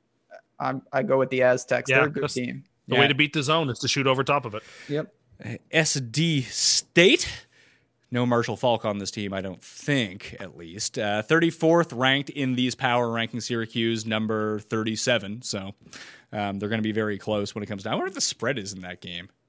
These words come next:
Speaker 3: Is, San Diego State's a two and a half point favorite. I bet you Syracuse ends up becoming the betting favorite just on the money,
Speaker 1: Good.
Speaker 3: uh, on the money that they take on. Like,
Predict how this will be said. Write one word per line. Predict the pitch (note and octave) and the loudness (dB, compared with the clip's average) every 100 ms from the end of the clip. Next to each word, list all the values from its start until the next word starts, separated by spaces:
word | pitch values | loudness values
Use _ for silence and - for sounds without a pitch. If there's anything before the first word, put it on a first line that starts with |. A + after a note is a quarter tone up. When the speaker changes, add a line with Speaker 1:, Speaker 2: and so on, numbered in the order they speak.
| _ _ _ _ _ _ _ - C3 | _ _ _ _ _ _ _ -14 -12
Speaker 3:
Is, | B2 _ _ _ _ _ _ | -12 _ _ _ _ _ _
San | - D#3+ F3 | -6 -2 2
Diego | F3+ F3 | 4 4
State's | E3 E3+ D3+ | 2 0 -4
a | |
two | - - D#3 | -6 -6 -2
and | D#3+ | 0
a | |
half | C#3 C3+ C3 | 2 2 0
point | - C3 A2+ | -2 -4 -2
favorite. | - A2+ A#2 B2 | 0 0 2 4
I | F3+ | 4
bet | C#3+ D#3 D#3 - | 4 6 6 4
you | C#3 | 0
Syracuse | - C3+ B2 B2+ A#2+ A#2 | 0 0 -2 -2 -4 -2
ends | A#2 A#2 | -4 -4
up | A2 | -4
becoming | A2+ A2 A2 | -4 -4 -2
the | G#2 | -4
betting | G2+ G#2+ G#2 | -2 -2 -4
favorite | G2 G2+ G2 | -6 -8 -8
just | A2+ G#2+ | -8 -6
on | A2 A2 | -6 -6
the | |
money, | A2 G#2+ G#2+ A2 | -6 -6 -6 -2
Speaker 1:
Good. | D#3 B2+ - - _ - - | -2 -2 -6 -12 _ -14 -4
Speaker 3:
uh, | D#3 | 0
on | D3+ D3 | 2 4
the | D3 | 4
money | C#3 C3+ | 4 4
that | B2 A#2 | 4 2
they | A2+ | -2
take | G#2+ A2 G#2 | -4 -8 -6
on. | G2+ G#2 | -8 -8
Like, | D3+ | -10